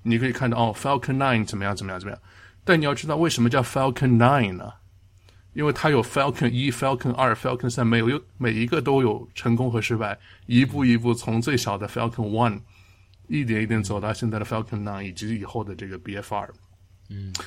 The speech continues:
Speaker 1: 而不是我们只看到它的成功了啊，就觉得，哦，Falcon nine好像不错，做得不错，对吧？
Speaker 2: 嗯。
Speaker 1: 但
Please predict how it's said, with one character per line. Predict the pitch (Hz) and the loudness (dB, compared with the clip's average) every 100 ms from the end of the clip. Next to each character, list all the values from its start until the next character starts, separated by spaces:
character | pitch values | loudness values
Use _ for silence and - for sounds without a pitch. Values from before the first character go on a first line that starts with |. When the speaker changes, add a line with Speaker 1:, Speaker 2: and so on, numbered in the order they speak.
| - - | -12 -8
Speaker 1:
而 | - 135 | 2 2
不 | 147 | 4
是 | 151 | 2
我 | 123 | 2
们 | 113 123 | 4 2
只 | 123 107 | 0 -4
看 | - 151 | -2 0
到 | 117 | 0
它 | 123 | 0
的 | 113 | 0
成 | - 107 | -2 -4
功 | 113 117 | -2 0
了 | 110 | 0
啊， | 107 | -2
就 | 101 | -2
觉 | 104 | -6
得， | 110 | -4
哦， | 131 123 101 | -4 -4 -6
Falcon | 113 107 110 | -8 -8 -8
nine | 104 | -10
好 | 98 | -10
像 | - 107 101 | -10 -10 -12
不 | - | -12
错， | - 101 95 | -12 -12 -14
做 | - 101 | -12 -12
得 | |
不 | 101 | -12
错， | - 101 | -12 -12
对 | 95 | -12
吧？ | 101 - - - - - | -18 -20 -20 -20 -20 -20
Speaker 2:
嗯。 | 98 - - - - _ | -20 -20 -20 -20 -20 _
Speaker 1:
但 | 120 107 104 | -4 -4 -4